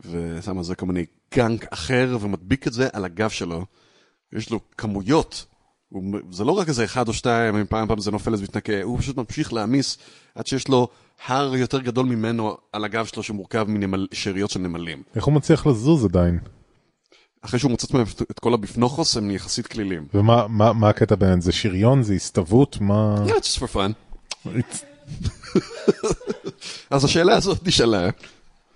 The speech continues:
Speaker 1: ו-, <laughs> אתה חושב שזה הצוות מניו זילנד, או שאיפה זה?
Speaker 2: Recreation.
Speaker 1: <laughs> It's, it's God. It's God.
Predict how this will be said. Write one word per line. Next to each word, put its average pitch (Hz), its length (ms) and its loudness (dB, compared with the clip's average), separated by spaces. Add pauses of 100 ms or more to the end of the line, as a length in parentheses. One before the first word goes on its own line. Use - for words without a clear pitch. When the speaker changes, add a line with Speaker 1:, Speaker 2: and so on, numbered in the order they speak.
(460)
Speaker 1:
ו-, 104 1080 6
<laughs> - 20 4 (1600)
אתה - 80 -4
חושב - 160 0
שזה 98 180 0
הצוות 113 380 0
מניו 90 260 -2
זילנד, 120 360 0
או 92 60 -4
שאיפה 82 280 -6
זה? 85 280 -4
Speaker 2:
Recreation. 117 840 4
Speaker 1:
<laughs> - 340 -4 (520)
It's, - 720 -8
it's - 280 -10
God. 110 440 2 (600)
It's - 140 -4
God. 87 400 -2